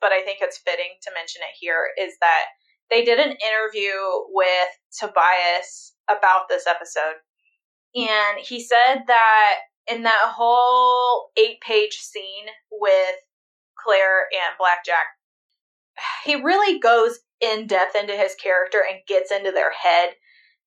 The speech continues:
And he said that Blackjack likes to play games, and he views other people as his intellectual opponents, and he views Claire as worthy of that. So it's very interesting, the back and forth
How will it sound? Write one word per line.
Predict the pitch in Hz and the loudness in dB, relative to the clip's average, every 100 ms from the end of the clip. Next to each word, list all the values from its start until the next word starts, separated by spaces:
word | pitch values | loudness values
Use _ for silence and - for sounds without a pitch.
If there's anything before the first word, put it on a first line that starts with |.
| _ | _
And | 247 233 220 214 214 - | 0 2 2 0 -4 -12
he | - 262 | -10 -6
said | 285 294 285 247 | 2 2 2 2
that | 240 226 220 - - _ _ _ _ | 4 6 4 0 -8 _ _ _ _
Blackjack | 240 285 349 403 392 381 381 _ _ _ _ _ _ _ _ - 233 | 0 0 2 4 4 4 -2 _ _ _ _ _ _ _ _ -12 2
likes | 226 233 - | 2 2 -4
to | 285 | -8
play | 277 254 240 233 | -4 -2 -2 -2
games, | 190 190 214 247 254 - 220 | -8 -8 -12 -16 -16 -8 -6
and | 214 | -6
he | 214 240 240 220 | -12 -12 -12 -12
views | 202 220 254 262 269 269 - - - | -14 -10 -10 -10 -12 -12 -16 -8 0
other | 220 226 220 | 2 2 0
people | 226 233 226 | -8 -2 2
as | 202 190 | 2 0
his | 208 208 - | -6 -8 -12
intellectual | 220 - 226 185 185 - 208 190 - | -12 -6 -2 -2 -2 -4 0 0 0
opponents, | - 190 185 247 254 - _ _ _ _ _ _ | -4 -6 -4 -6 -8 -20 _ _ _ _ _ _
and | 247 226 | -4 -4
he | 226 226 | -6 -8
views | 208 202 214 226 226 | -10 -10 -8 -8 -12
Claire | - - 202 202 190 185 | -10 2 4 4 4 2
as | 175 - - | 2 -4 -2
worthy | 202 202 196 165 | 0 2 0 -2
of | 185 175 | -2 -2
that. | 160 131 - - - _ _ _ _ _ _ | -2 -2 -4 -16 -20 _ _ _ _ _ _
So | - - 254 233 220 | -20 0 4 4 4
it's | 220 - | 0 2
very | 233 277 247 | 2 4 2
interesting, | 233 240 240 233 214 208 208 | 0 -2 -2 -4 -6 -6 -2
the | 220 | 2
back | 196 196 214 | 2 2 0
and | 208 | -6
forth | 202 185 | 0 0